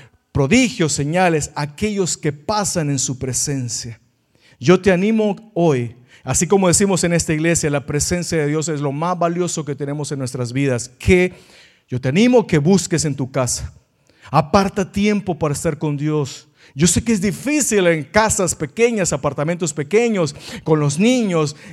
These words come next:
Yo sé que es difícil. Toca levantarse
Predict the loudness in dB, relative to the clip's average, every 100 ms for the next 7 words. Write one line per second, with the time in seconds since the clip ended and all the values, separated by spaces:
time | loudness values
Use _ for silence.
0 | -6 -2 -2 -2 0 0 0 2 2 0
1 | -2 -10 _ _ _ _ 4 4 4 2
2 | 2 0 2 2 2 -2 -4